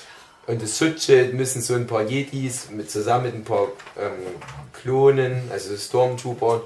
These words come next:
jetzt kaputt schießen, damit sich das Schutzschild auflöst und,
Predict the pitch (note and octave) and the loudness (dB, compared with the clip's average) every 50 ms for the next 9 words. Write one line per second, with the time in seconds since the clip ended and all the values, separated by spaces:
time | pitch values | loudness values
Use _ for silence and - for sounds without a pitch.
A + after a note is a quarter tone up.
0 | - - - - - - _ - G#2+ - - - - A2+ - C3+ C#3+ C3 - - | -10 -18 -20 -20 -20 -14 _ -10 -10 -10 -8 -2 -2 -2 2 4 2 2 2 -2
1 | - - C3+ C3 B2+ A#2+ - B2 B2 B2 A#2+ A#2+ - - - - - - _ - | -4 -4 -4 -4 -4 -4 -4 -4 -2 -2 -2 -4 -6 -8 -16 -20 -20 -20 _ -20
2 | - - A#2+ A#2 A#2 A2+ - - - - - - - - C#3 C#3+ - - - A#2+ | -16 -10 -4 -4 -4 -4 -4 -10 -14 -14 -14 -14 -8 -4 -4 -4 -4 -2 0 0
3 | A#2 G#2 G2 G#2+ A#2 A2+ - - A2+ A2+ A2+ A#2 A#2 A#2 - - - - G2 G2+ | 2 4 4 4 4 4 2 -2 -2 0 0 2 0 0 -2 -4 -2 -2 -2 -2
4 | G2+ | -2